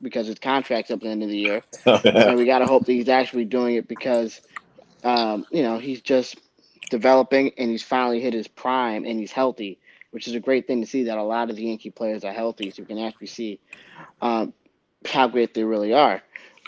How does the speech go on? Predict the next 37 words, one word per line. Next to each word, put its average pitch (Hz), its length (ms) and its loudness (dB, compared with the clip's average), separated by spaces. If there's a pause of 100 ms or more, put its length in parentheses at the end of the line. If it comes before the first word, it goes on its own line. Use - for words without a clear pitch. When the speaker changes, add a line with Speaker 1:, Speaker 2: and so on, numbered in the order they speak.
Speaker 1:
But 156 180 8
I'm 196 220 6
very 190 220 8
skeptical 151 540 4
about 127 220 0
the 127 100 -4
Yankees 117 320 -4
right 117 220 -4
now 98 240 -8 (320)
because 127 280 0
it's - 120 -4
Speaker 2:
Okay. - 100 4
Speaker 1:
too 160 200 2
early 151 300 4
in 139 80 0
the 135 80 -2
season, 131 400 -2
number 120 200 -4
one, 123 240 -2
and 117 80 -4
number 117 240 -4
two, 143 460 -2 (960)
I 170 160 8
gotta 185 220 6
see 165 200 0
how 160 180 4
they 143 140 4
play 143 360 2
against 131 400 -4 (320)
elite 131 540 -2
teams, 120 640 -4 (920)
um, 117 380 -2
you 139 140 -4
know, 117 60 -4
throughout 123 440 0
the 117 80 -8
re-, 117 120 -2